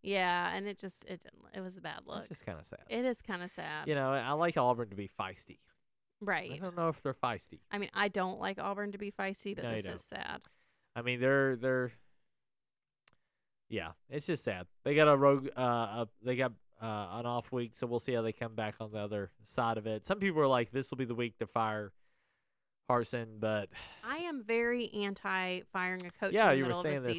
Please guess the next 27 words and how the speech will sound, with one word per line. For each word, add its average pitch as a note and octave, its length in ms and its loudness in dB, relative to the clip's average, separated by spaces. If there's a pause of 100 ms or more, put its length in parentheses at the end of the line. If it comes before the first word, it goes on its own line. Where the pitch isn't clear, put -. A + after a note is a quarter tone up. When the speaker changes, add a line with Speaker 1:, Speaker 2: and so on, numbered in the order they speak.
Speaker 1:
season. E3+ 240 -8
Speaker 2:
the C3 120 4
other A2 160 2
day. F#2+ 300 -2
Yeah, G#2 220 -2
exactly. G2 560 -4
Speaker 1:
I F#3+ 260 0
do G3+ 180 -4
not A3 300 -2
like A3 300 2
it B3+ 320 0
unless G3 520 -2
they, G3 220 0
like, F3+ 400 -4 (300)
get G3 180 -2
in G#3+ 60 -4
a G3+ 60 -2
wreck F#3+ 300 -2
on F#3 140 -2
a F3+ 60 -2
motorcycle E3+ 960 -4 (180)
with F3 260 -4 (140)
their E3 320 -4 (540)
escort. - 500 -14
Speaker 2:
Seems A2 300 -6
very A2+ 340 2
specific. - 600 -8